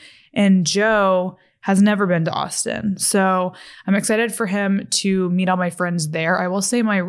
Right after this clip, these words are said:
Austin friends are a, <sighs> they're a fucking rowdy bunch. It's, it's an experience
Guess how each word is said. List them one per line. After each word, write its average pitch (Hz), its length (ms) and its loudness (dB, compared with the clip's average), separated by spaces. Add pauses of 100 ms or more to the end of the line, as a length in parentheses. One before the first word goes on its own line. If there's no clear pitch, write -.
Austin 185 400 0
friends 226 400 -2
are 170 200 0
a, 160 300 -6 (540)
<sighs> - 560 -16
they're 190 220 2
a 175 40 -2
fucking 180 320 -4
rowdy 170 520 0
bunch. - 680 -2 (120)
It's, - 420 0 (560)
it's 208 240 0
an 214 80 4
experience 185 920 -2